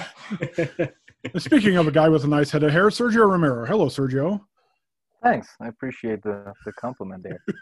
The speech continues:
Speaker 3: Uh, yeah, it's, it's fun because that, that Borriello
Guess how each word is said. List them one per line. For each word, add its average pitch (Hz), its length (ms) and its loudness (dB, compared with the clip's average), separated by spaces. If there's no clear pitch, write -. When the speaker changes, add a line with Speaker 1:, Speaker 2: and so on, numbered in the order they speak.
Speaker 3:
Uh, 101 320 -6
yeah, 170 140 0
it's, 156 160 -4
it's 190 200 -2
fun 165 240 0
because 110 260 -2
that, 117 180 0
that 117 220 0
Borriello 110 420 2